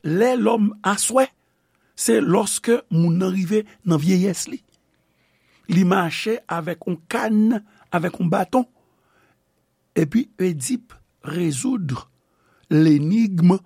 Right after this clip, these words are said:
pwopose pa le Sphinx de Thèbes. E byen, se sa yon enigme.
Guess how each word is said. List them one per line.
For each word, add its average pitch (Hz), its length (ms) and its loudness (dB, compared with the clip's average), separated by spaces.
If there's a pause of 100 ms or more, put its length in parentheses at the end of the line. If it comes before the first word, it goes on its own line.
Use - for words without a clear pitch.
(200)
pwopose 196 800 -2 (280)
pa 190 320 -4 (180)
le 180 140 -6
Sphinx - 680 -8
de 185 140 -4
Thèbes. 226 460 -4 (1300)
E 196 120 4
byen, 240 160 4 (480)
se 262 160 -8
sa 277 140 -2
yon 262 100 4
enigme. 254 400 0